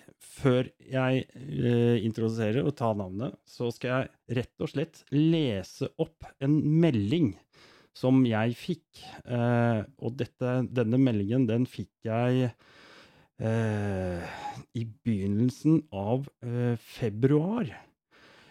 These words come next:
Eh, og da må jeg prøve å finne den. Og den meldingen, der står det,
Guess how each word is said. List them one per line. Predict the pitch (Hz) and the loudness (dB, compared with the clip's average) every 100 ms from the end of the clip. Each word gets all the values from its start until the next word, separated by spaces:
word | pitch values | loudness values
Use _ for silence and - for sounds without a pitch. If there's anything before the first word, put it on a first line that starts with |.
| - - - | -20 -14 -4
Eh, | 110 113 113 - | 0 2 0 -2
og | 123 | -4
da | 113 123 | -2 0
må | 123 101 | 0 0
jeg | 117 127 | -2 0
prøve | 131 120 | -2 0
å | |
finne | 135 117 139 | 0 0 0
den. | 190 _ _ _ _ | 0 _ _ _ _
Og | 131 117 - | -8 -6 0
den | 151 190 196 | 2 4 6
meldingen, | 175 113 127 185 160 - | 6 4 4 2 0 -6
der | - 127 | -4 0
står | 139 - 110 101 | -2 0 0 2
det, | 117 | 0